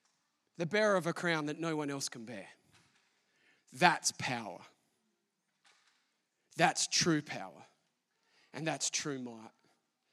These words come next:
Number two, we see the cross. The cross is the throne. I said before that the throne, the symbol of the throne is that it's the seat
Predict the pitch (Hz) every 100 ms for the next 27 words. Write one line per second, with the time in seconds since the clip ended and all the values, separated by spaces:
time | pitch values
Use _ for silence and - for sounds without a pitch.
0 | _ _ _ 156 180 170 - 175 160 135
1 | - _ _ _ _ _ _ _ - 156
2 | - 170 147 - 170 143 - - - -
3 | 156 - 208 185 - - - - - -
4 | - - _ _ _ _ 180 147 135 147
5 | - 135 131 117 110 104 - _ _ _
6 | _ _ _ _ _ _ _ _ - 143
7 | 185 165 165 185 170 160 156 - 185 190
8 | 185 156 151 - 220 202 180 156 151 185
9 | 185 175 147 165 156 - 240 - - 190